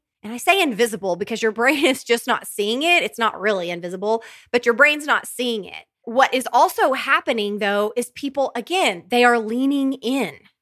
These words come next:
They are leaning into your expertise. They are leaning into your authority. But what happens immediately, and this is triggering for my clients because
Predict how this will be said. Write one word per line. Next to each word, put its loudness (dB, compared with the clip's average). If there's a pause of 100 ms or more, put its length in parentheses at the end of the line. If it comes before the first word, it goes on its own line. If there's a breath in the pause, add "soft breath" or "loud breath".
(240)
They 4
are 4
leaning 0
into 0
your 0
expertise. -6
They 4
are 4
leaning -4
into -2
your 0
authority. 0
But 0
what 2
happens 0 (400 loud breath)
immediately, 2
and 0
this -2
is -4
triggering 2 (380)
for 4
my 4
clients 0
because 2